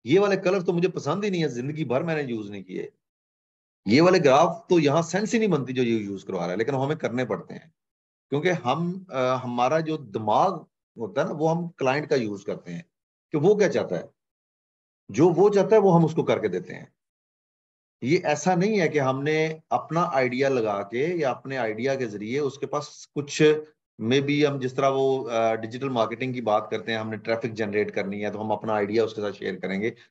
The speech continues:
Definitely आप अपने input दे सकते हैं, वो आपसे बाज़ औक़ात पूछते भी हैं कि इससे बेहतर आप क्या कर सकते हैं, तो आप वहाँ पे अपना idea दें। Most of the time, client आपको documented देगा, जनाब, कि ये हमारा data है,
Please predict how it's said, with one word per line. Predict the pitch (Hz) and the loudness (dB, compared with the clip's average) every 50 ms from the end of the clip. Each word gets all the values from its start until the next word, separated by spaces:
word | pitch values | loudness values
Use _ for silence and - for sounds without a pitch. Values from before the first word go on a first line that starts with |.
| _ _ 87 | _ _ 0
Definitely | 87 123 123 127 175 180 185 185 185 | 2 2 4 4 4 4 6 6 6
आप | - - | 6 4
अपने | 156 151 156 160 | 2 0 2 0
input | 147 143 139 147 123 | -2 0 0 0 0
दे | 104 107 107 | 2 2 2
सकते | 104 127 120 - - 143 | 2 0 -4 -4 -6 -8
हैं, | 160 - - | -8 -8 -4
वो | - 113 | 0 2
आपसे | 110 110 107 - - 117 | 2 2 2 0 -4 -4
बाज़ | 110 104 104 107 107 | -2 0 0 0 0
औक़ात | 110 123 117 - 110 | 0 -2 -2 -2 -4
पूछते | 113 117 - _ 156 139 | -8 -8 -4 _ -4 -4
भी | 131 127 | -2 -4
हैं | 127 135 139 - - _ _ _ _ _ | -4 -4 -6 -10 -18 _ _ _ _ _
कि | - 160 | -2 -2
इससे | 160 160 - 185 | -2 2 2 2
बेहतर | - 127 135 131 135 156 147 | 4 4 2 2 4 2 2
आप | 139 120 - | 2 2 2
क्या | 131 117 | 0 0
कर | 107 101 87 | 0 0 -4
सकते | 82 80 82 - _ 87 | -6 -8 -12 -14 _ -12
हैं, | 85 82 | -12 -4
तो | 80 107 | 0 0
आप | 107 107 | 0 2
वहाँ | 110 110 113 117 | 0 0 -2 0
पे | 123 123 | 0 -2
अपना | 113 117 113 | -2 -2 -4
idea | 107 98 92 98 110 107 | -4 -4 -2 -2 -2 -2
दें। | 104 127 151 - - _ _ _ _ _ _ _ - 101 113 | -2 -4 -6 -8 -10 _ _ _ _ _ _ _ -10 -2 0
Most | 139 175 180 180 | 2 2 2 2
of | 220 214 202 | 2 2 2
the | 196 196 | 2 0
time, | 170 143 127 127 135 139 143 143 | 0 0 -2 0 -2 -4 -4 -2
client | 139 120 123 131 143 143 147 | 0 0 0 0 -2 0 0
आपको | 127 117 110 - _ 147 151 151 151 | 0 0 0 -2 _ -4 -4 -2 -4
documented | 139 110 98 113 104 - - 117 107 104 110 113 117 113 151 147 143 123 | -4 -4 -4 -4 -4 -2 -4 -8 -6 -6 -6 -6 -4 -2 -2 -4 -2 -2
देगा, | 113 110 110 110 120 120 | 0 0 0 0 0 -2
जनाब, | 117 117 110 117 123 131 131 127 | -2 -2 -2 -2 -2 -4 -4 -4
कि | 127 117 | -8 -8
ये | 104 107 127 147 | -6 -4 -2 -2
हमारा | 156 147 135 127 127 131 131 | -2 0 0 0 0 0 0
data | 110 95 87 87 92 95 | -2 -4 -6 -6 -6 -6
है, | 95 104 127 170 202 - _ | -4 -2 -4 -4 -4 -6 _